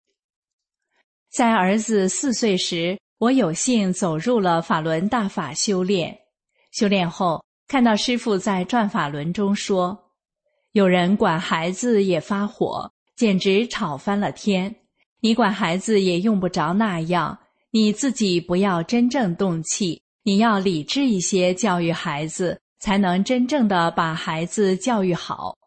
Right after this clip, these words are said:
我为自己以前经常打骂儿子而感到内疚和自责。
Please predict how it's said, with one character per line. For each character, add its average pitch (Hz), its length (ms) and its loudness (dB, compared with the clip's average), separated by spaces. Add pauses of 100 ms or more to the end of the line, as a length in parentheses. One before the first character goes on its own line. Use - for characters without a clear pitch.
(1160)
我 190 160 4
为 185 240 4
自 196 180 0
己 180 320 0
以 160 60 -4
前 185 420 0
经 254 220 0
常 202 320 -2
打 156 180 -4
骂 226 240 2
儿 175 240 2
子 180 340 0
而 185 320 0
感 165 200 -4
到 175 180 -2
内 196 300 2
疚 170 320 -2
和 160 300 -4
自 180 260 0
责。 156 420 -6